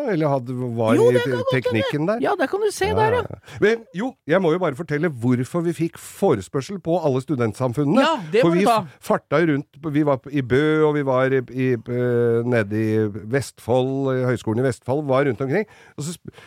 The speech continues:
Speaker 1: så liksom, så sitter vi der, og, for vi var jo litt sosiale med disse her etterpå. Nede i Vestfold tror jeg jaggu de hadde lagd egen bar med navna våre og egne
Speaker 2: <laughs>
Speaker 1: drinker og alt mulig.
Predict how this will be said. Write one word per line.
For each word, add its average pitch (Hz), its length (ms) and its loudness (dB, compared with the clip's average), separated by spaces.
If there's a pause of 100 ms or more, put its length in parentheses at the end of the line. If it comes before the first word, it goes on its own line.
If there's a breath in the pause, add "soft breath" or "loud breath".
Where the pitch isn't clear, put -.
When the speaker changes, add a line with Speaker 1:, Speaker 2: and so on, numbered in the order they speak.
(140 loud breath)
Speaker 1:
så 175 160 -2
liksom, 165 320 0
så 170 160 -4
sitter 143 480 -4
vi 196 60 2
der, 139 180 2
og, 139 240 -2 (160)
for 139 160 -4
vi 139 160 2
var 107 80 4
jo 165 140 4
litt - 100 -6
sosiale 101 480 -2
med 113 80 -2
disse 107 160 -6
her 107 160 0
etterpå. 180 380 -4 (100)
Nede 127 160 2
i 123 80 0
Vestfold 202 320 -6
tror 160 80 0
jeg 131 80 2
jaggu 110 240 0
de 95 80 -2
hadde 107 160 -6
lagd 117 240 -2
egen 101 480 0 (240)
bar 95 400 -2
med 104 480 -2
navna 85 400 -4
våre 90 560 -2
og 101 240 0
egne 101 380 0
Speaker 2:
<laughs> 110 80 -4
Speaker 1:
drinker 90 720 -2
og 92 100 -2 (140)
alt 82 160 -4
mulig. 85 240 -4